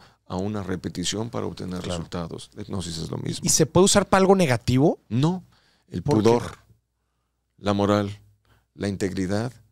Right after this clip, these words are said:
Speaker 1: siempre podrán más que la voluntad del es-, del hipnotizador. Si
Speaker 2: Ok.
Speaker 1: tú estás en estado hipnótico profundo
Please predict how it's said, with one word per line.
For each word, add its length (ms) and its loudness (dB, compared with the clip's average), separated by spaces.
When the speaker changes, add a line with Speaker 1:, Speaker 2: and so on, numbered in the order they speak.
Speaker 1:
siempre 440 -6
podrán 420 -6
más 200 -4
que 120 -6
la 100 -4
voluntad 400 -6
del 200 -8
es-, 260 -12
del 120 -8
hipnotizador. 580 -8
Si 100 0
Speaker 2:
Ok. 60 -2
Speaker 1:
tú 60 2
estás 280 -2
en 100 -6
estado 260 -6
hipnótico 420 -8
profundo 600 -8